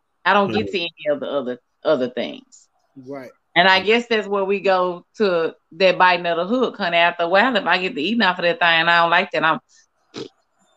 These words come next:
Speaker 2: But you
Speaker 1: I
Speaker 2: are,
Speaker 1: don't
Speaker 2: but,
Speaker 1: like
Speaker 2: but if you, but if you bit wrong, you were caught.
Speaker 1: Yeah.
Speaker 2: You were caught. And that, and, uh, and, and, and,
Speaker 1: But
Speaker 2: uh,
Speaker 1: I'm
Speaker 2: what's
Speaker 1: a
Speaker 2: the name?
Speaker 1: squirm in that thing, so you can throw me back. <laughs>
Speaker 2: Look, Honey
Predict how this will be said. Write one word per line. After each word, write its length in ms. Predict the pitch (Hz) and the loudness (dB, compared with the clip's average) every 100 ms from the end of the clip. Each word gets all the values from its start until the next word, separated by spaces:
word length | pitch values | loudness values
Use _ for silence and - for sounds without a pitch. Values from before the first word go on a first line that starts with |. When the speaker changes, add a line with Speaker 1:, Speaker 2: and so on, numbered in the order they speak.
| 104 | -6
Speaker 2:
But 220 | 120 127 | -2 4
you 60 | 160 | 4
Speaker 1:
I 40 | |
Speaker 2:
are, 60 | 151 | 4
Speaker 1:
don't 100 | 123 | 2
Speaker 2:
but, 120 | 143 | 0
Speaker 1:
like 100 | 151 - _ _ _ - | 0 -6 _ _ _ -2
Speaker 2:
but 120 | 135 | 0
if 100 | 139 | 0
you, 120 | 175 | -2
but 420 | 147 143 127 165 | -6 -6 2 2
if 120 | 170 151 | 2 -2
you 140 | 196 | -8
bit 280 | 147 220 202 | -4 -4 -2
wrong, 560 | 202 240 254 202 185 180 | -2 0 0 -2 -4 -6
you 120 | 208 | -6
were 80 | 196 | -4
caught. 380 | 220 294 - - _ _ _ _ _ - - - - - | -4 -4 -6 -14 _ _ _ _ _ -14 -10 -8 -10 -10
Speaker 1:
Yeah. 600 | 165 180 208 220 226 220 208 _ _ _ - | 0 4 6 6 4 2 -6 _ _ _ -10
Speaker 2:
You 180 | 135 175 | -4 -2
were 60 | |
caught. 380 | 175 190 220 120 - | 0 -2 -2 -4 -6
And 180 | 135 156 | -4 -2
that, 160 | 170 | -2
and, 180 | 147 147 | -4 -2
uh, 160 | 139 127 | -2 -2
and, 220 | 131 135 | -2 -4
and, 180 | 131 135 | -6 -4
and, 160 | 135 | 0
Speaker 1:
But 120 | 135 | 2
Speaker 2:
uh, 40 | 208 | 4
Speaker 1:
I'm 80 | 254 | 2
Speaker 2:
what's 180 | - | 0
Speaker 1:
a 40 | 294 | -2
Speaker 2:
the 40 | |
name? 40 | 311 | 2
Speaker 1:
squirm 320 | 294 359 349 320 | 4 4 2 -2
in 60 | |
that 220 | 302 285 285 | -6 -6 -4
thing, 240 | 285 277 | -4 -4
so 60 | 269 | -8
you 140 | 262 262 | -10 -10
can 100 | 247 | -8
throw 200 | 240 226 | -6 -6
me 100 | 277 | -6
back. 280 | 254 277 - - - | -2 0 0 -4 -6
<laughs> 80 | - 147 - 277 - - 139 196 165 | -4 2 0 0 -2 -2 -2 -6 -2
Speaker 2:
Look, 280 | 165 147 127 | 0 0 0
Honey 240 | 175 185 | -2 -2